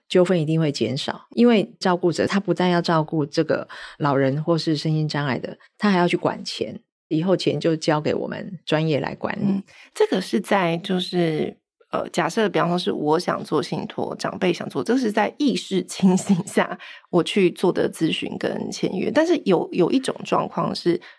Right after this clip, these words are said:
Speaker 2: 其实他已经，比方说家中长辈，我想帮家中长辈才能做信托，或者说他可能已经意识不是很清-，清楚。在，我在这个情况下，我还能做什么吗？就是在，就处-，在做信托这个部分。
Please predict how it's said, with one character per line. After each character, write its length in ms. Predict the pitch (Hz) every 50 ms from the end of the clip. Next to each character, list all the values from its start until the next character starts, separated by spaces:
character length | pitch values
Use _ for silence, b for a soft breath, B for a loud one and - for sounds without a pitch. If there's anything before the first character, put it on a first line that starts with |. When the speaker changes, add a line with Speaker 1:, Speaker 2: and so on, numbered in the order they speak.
| B B _
Speaker 2:
其 140 | - - 254
实 140 | 254 262 247
他 240 | 254 - 233 226
已 120 | 214 - 156
经， 500 | 143 - 156 160 160 160 165 165 170 185 -
比 80 | - 165
方 80 | 160
说 100 | 170 180
家 160 | 180 170 165
中 160 | 170 170 160 160
长 240 | - - - -
辈， 140 | - 156 151
我 100 | 151 147
想 220 | - - 151 147 147
帮 120 | 156 156
家 120 | 160 165
中 100 | 156 160
长 160 | 156 156 - -
辈 60 | 151
才 160 | - 147 147
能 80 | - -
做 160 | - 151 -
信 240 | - - 165 - -
托， 160 | - - -
或 160 | - 170 180
者 40 | 156 160
说 100 | 180 165
他 100 | 190 208
可 120 | - 262
能 100 | 196 175
已 60 | 160
经 160 | 143 180 175 190 -
意 160 | - 180 -
识 320 | 180 - - 175 160 - b b b b b _ _ _ _ _
不 100 | - 170
是 100 | - 208
很 140 | 185 160 -
清-， 400 | - - - 156 151 160 196 196 - _
清 300 | - - 185 165 - -
楚。 240 | - - - 349 - -
在， 180 | - - - -
我 160 | - - 180 -
在 200 | - - 285 269
这 120 | 269 277
个 100 | 269 175
情 260 | - - - 165 151
况 240 | 156 - 196 180 170
下， 280 | 170 - 185 160 156 B B B B B
我 100 | - 160
还 140 | - - 165
能 140 | 180 214 233
做 220 | - 320 269 196
什 180 | - - - -
么 200 | - - - - -
吗？ 260 | - - - - - - -
就 100 | - 180
是 160 | - - 175
在， 420 | - - 185 165 151 - - - - - - - -
就 160 | - 175 160
处-， 240 | - - 175 - - -
在 160 | - 196 175
做 180 | 175 - 175 165
信 220 | - - 180 156
托 180 | - - - -
这 100 | - -
个 60 | -
部 180 | - - - - -
分。 240 | - - - -